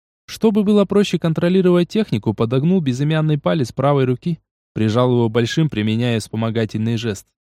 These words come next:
Начало охлаждение влаги в тучах. По щиту один за другим попадали снаряды и техники. От плазменных шаров до огненных стрел. Я чувствовал, что Дин тратит мощность потока, не жалея сил, а значит, всё нужно было сделать как можно быстрее.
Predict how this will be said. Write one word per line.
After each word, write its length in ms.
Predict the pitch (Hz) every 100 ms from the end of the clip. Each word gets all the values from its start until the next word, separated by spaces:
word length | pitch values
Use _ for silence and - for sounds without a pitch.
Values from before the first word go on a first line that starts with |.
| _
Начало 400 | 151 185 196 139
охлаждение 560 | 127 147 127 151 160 156
влаги 300 | 156 190 131
в 80 | -
тучах. 400 | 143 - - _ _ _ _ _ _
По 100 | 110
щиту 400 | 104 135 131 196
один 240 | 156 151
за 140 | 139 139
другим 340 | 139 147 185
попадали 500 | 147 104 113 127 127
снаряды 500 | 120 127 143 143 135
и 40 | 139
техники. 580 | 185 170 95 - 101 - _ _ _
От 220 | 104 98
плазменных 520 | - 131 120 120 120 110
шаров 360 | 120 120 139
до 120 | 107
огненных 440 | 107 120 113 113 110
стрел. 400 | - 113 98 107 _ _ _ -
Я 220 | 123 175
чувствовал, 460 | - 240 - 196 180
что 220 | - 175
Дин 200 | 160 214
тратит 380 | 165 175 180 -
мощность 380 | 175 175 165 -
потока, 400 | 170 190 190 160
не 140 | 160
жалея 400 | 151 165 175 165
сил, 320 | - 190 196 - _ _ _
а 120 | 107
значит, 380 | 110 139 147 151
всё 180 | - 202
нужно 300 | 196 127 123
было 260 | 135 135
сделать 360 | 127 139 165 117
как 180 | 113 104
можно 320 | 127 131 127
быстрее. 640 | 120 - 143 131 95 104